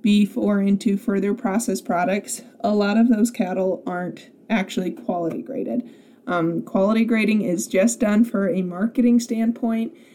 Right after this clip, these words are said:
It gives you an expectation of how that product is going to taste, and it really works to create consistency.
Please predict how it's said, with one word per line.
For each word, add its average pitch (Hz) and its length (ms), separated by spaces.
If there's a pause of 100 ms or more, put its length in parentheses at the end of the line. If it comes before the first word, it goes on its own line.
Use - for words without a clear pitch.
(100)
It 190 220
gives 185 260
you 202 240
an 180 220
expectation 233 1200
of 190 200
how 214 200
that 208 240
product - 400
is 233 140
going 196 280
to - 120
taste, - 560 (420)
and 214 160
it 208 100
really 202 480
works 202 360
to 202 160
create 190 400
consistency. - 1000